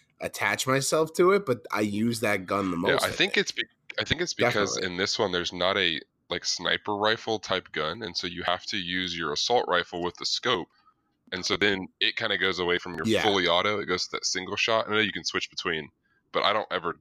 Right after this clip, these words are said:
Speaker 2: do that usually unless I'm going
Speaker 1: Right.
Speaker 2: against, I know, like, an armored enemy. But that's why I've kinda, like, really veered into this S M G, especially with the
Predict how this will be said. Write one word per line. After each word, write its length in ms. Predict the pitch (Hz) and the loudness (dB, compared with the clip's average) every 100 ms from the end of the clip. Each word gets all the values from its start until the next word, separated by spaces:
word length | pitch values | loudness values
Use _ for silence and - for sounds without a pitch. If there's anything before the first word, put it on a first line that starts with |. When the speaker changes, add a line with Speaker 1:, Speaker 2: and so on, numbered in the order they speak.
| - | -2
Speaker 2:
do 140 | 110 | 0
that 240 | 95 78 - | 2 2 0
usually 340 | 76 76 78 | -4 -2 -2
unless 280 | 80 87 - | 0 0 0
I'm 160 | 82 80 | -4 -2
going 260 | 90 90 | 0 2
Speaker 1:
Right. 100 | 101 | 0
Speaker 2:
against, 200 | 85 - | -2 -2
I 60 | 80 | -4
know, 180 | 80 82 | -2 0
like, 160 | 80 | -2
an 80 | - | -2
armored 360 | - 80 76 76 | -2 -2 0 -2
enemy. 360 | 80 65 67 - _ _ _ _ _ - | -2 -4 -10 -14 _ _ _ _ _ -6
But 140 | 82 - - | -6 -4 -2
that's 200 | 98 - | -2 2
why 140 | 107 | 2
I've 120 | 85 | 2
kinda, 180 | - 98 | 0 0
like, 140 | 85 80 | 0 0
really 260 | 85 90 | 0 0
veered 320 | 82 98 95 | 0 0 2
into 240 | 87 82 80 | 0 -2 -6
this 160 | 80 - | -4 -2
S 200 | 87 - | 0 -2
M 120 | 85 | -4
G, 420 | 78 92 87 85 | -2 0 0 -2
especially 420 | 78 - 87 - | -4 -2 0 0
with 140 | 87 | -2
the 100 | - | -2